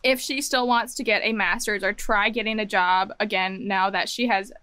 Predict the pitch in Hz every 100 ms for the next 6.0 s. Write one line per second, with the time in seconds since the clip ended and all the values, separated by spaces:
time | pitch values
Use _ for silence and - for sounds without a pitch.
0 | _ - 240 247 233 208 202 196 123 131
1 | - - _ - - - 247 233 208 202
2 | - - - 226 269 294 302 247 233 -
3 | 285 254 240 233 214 - 202 214 240 208
4 | 214 196 202 226 - 208 214 208 220 190
5 | 208 170 185 226 - 220 208 196 -